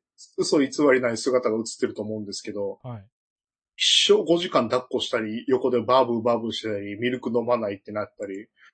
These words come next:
Speaker 1: おむつ替えたりしてるだけですからね。
Speaker 2: だから、あの、漫画のコマ割りとかが、かなりフリーダムにこの荒れたような感じやったら、リアリティが。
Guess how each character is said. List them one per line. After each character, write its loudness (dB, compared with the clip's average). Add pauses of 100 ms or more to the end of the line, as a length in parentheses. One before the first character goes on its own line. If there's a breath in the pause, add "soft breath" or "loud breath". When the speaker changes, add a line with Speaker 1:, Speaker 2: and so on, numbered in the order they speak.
Speaker 1:
お -4
む 0
つ -10
替 2
え -2
た -4
り -4
し -4
て -2
る -4
だ -6
け 0
で -6
す -12
か -8
ら -6
ね。 -6
Speaker 2:
だ -8
か -4
ら、 -6
あ -12
の、 -16 (180)
漫 -8
画 -8
の -8
コ -8
マ -6
割 -6
り -14
と -6
か -12
が、 -10 (880)
か -6
な -6
り -6
フ -10
リ -6
ー -4
ダ -4
ム -10
に -12
こ -14
の -10
荒 -2
れ -2
た -6
よ -4
う -6
な -6
感 -10
じ -10
や -6
っ -10
た -12
ら、 -10
リ -8
ア -6
リ -10
テ -16
ィ -14
が。 -16